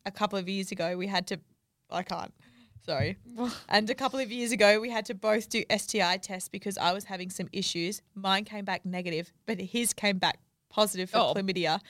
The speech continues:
Speaker 2: babe.
Speaker 1: I trusted him so much that both of these things just made me laugh and I assumed the test was a false positive.
Speaker 2: Oh, sweetie, you are dumb. <laughs> Sorry.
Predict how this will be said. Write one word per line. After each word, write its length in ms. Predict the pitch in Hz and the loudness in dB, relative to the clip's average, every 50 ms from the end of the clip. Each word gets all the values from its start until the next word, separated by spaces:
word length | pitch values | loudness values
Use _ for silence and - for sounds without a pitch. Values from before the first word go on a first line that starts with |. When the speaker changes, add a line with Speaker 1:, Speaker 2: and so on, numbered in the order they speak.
| - - | -2 0
Speaker 2:
babe. 220 | 185 - - - - - | 2 2 2 0 -2 4
Speaker 1:
I 100 | - 220 | 4 4
trusted 400 | 254 - - 254 269 - - 269 | 4 6 4 2 2 2 0 -2
him 160 | 262 285 294 285 | -2 -2 -2 0
so 320 | - - 247 220 220 226 | 4 6 8 8 8 6
much 360 | 214 208 190 - - - - | 4 2 0 0 -2 -6 -2
that 200 | - 214 - - - - 349 - - - - - - _ _ _ _ | -2 -2 -2 -2 -6 -14 -14 -14 -16 -20 -20 -20 -20 _ _ _ _
both 240 | 208 202 214 214 | 6 6 6 6
of 100 | 240 226 | 4 4
these 200 | 190 208 214 208 | 4 4 4 4
things 200 | - 214 202 202 | 4 4 2 2
just 180 | 196 - 208 190 | 2 0 -2 2
made 200 | 202 190 190 185 | 4 6 6 6
me 80 | 190 190 | 4 4
laugh 280 | 190 185 185 180 - - | 4 4 4 4 0 -2
and 80 | - 190 | -2 0
I 60 | 190 | 0
assumed 420 | 190 185 - - 190 190 185 190 185 | 2 2 0 0 2 2 0 0 -2
the 140 | 185 - | -4 -8
test 340 | 190 - - 170 180 - - - | -10 -6 -6 -6 -4 -4 -6 -8
was 140 | 185 175 | -8 -8
a 60 | - 175 | -10 -12
false 320 | - - 165 170 175 - | -8 -6 -6 -6 -6 -10
positive. 500 | - - 175 170 170 170 170 - - 175 - _ _ _ _ _ _ - | -6 -6 -4 -4 -4 -6 -8 -8 -12 -14 -16 _ _ _ _ _ _ 8
Speaker 2:
Oh, 540 | 226 240 247 254 254 254 247 240 233 233 220 - - _ - _ - | 8 10 10 10 10 10 12 12 12 10 10 6 0 _ -20 _ -4
sweetie, 380 | - - - - 247 247 240 240 | -2 0 6 8 8 8 8 4
you 200 | 208 202 226 285 294 | 4 4 8 8 8
are 40 | |
dumb. 540 | 233 - - 220 214 220 233 208 196 208 180 - - - - - _ _ - | 8 8 4 4 4 4 2 0 -2 -6 -14 -16 -16 -20 -20 -20 _ _ -14
<laughs> 440 | - - - - - - - - - | -12 -12 -12 -12 -14 -14 -16 -6 -2
Sorry. 580 | 294 - - 415 294 370 370 240 233 208 254 381 | 0 6 10 10 10 10 10 6 4 2 2 0